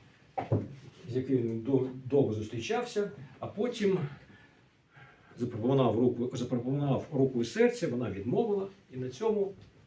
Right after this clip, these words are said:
все закінчилось. А потім, через деякий час, коли він одружився на іншій дружині, в нього вже з'явилася одна донька, потім інша, дитини. І потім вони на зустрічі випускників,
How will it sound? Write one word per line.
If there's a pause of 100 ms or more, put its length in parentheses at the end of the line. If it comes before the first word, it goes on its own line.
(640)
все
закінчилось. (200)
А
потім, (1400)
через
деякий
час,
коли
він
одружився
на
іншій
дружині,
в
нього
вже
з'явилася
одна
донька,
потім
інша, (680)
дитини. (360)
І
потім
вони
на
зустрічі
випускників,